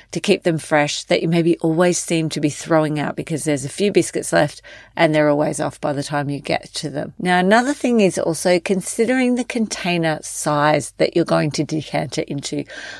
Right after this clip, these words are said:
I've been in pantries where I have found two containers and I'm like, "What's in this?" And it's the same thing. It's flour, but it's just that they only had that small size,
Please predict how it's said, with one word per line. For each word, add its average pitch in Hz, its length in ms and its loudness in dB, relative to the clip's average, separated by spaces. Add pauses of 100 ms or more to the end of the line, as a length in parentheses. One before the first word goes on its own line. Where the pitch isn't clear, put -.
(100)
I've 180 160 -2
been 226 180 4
in 226 140 0
pantries 190 640 0
where 165 460 4 (180)
I 156 220 -2
have 151 240 -4
found 156 540 -2 (680)
two - 180 2
containers 196 560 0
and 170 80 -2
I'm 165 140 0
like, - 80 -6
"What's 165 340 0
in 180 140 -4
this?" 175 400 -4
And 170 200 -2
it's - 180 -10
the 156 120 -8
same 196 340 4
thing. 151 280 -6
It's - 180 -10
flour, 175 640 4 (140)
but 170 180 4
it's - 180 -4
just 170 200 -2
that 170 160 0
they 165 220 2
only 160 180 -2
had 160 180 -4
that - 220 -4
small 156 320 -6
size, - 400 -4